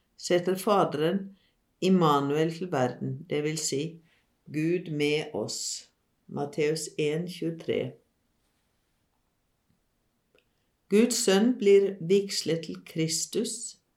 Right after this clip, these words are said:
Messias, ved Den hellige ånds salving i inkarnasjonen. Ved sin død og oppstandelse blir Jesus innsatt som Herre og Kristus i herligheten.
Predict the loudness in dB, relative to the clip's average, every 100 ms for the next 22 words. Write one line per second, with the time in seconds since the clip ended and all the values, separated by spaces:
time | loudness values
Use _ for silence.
0 | _ -6 -4 -2 -2 -2 -2 -4 -8 -6
1 | -4 -2 -2 2 2 2 -2 -2 -4 -8
2 | -4 -2 -2 -4 -6 -8 -12 _ _ _
3 | _ _ _ -2 -2 -4 -10 _ _ -8
4 | -4 -2 -2 -2 0 -2 -4 -4 -4 -6
5 | -8 -12 -18 _ _ _ _ _ _ _
6 | _ _ _ _ 2 4 4 2 4 6
7 | 6 4 2 0 2 2 2 -4 -6 -2
8 | -2 -2 0 4 4 2 -2 -6 -6 -4
9 | -4 -4 -6 -6 -6 -8 -6 -4 -2 -2
10 | -2 0 -4 -6 -6 -4 -4 -8 -8 -8
11 | -6 -12 _ -6 -6 -6 -6 -6 -4 -6
12 | -6 -10 -12 -12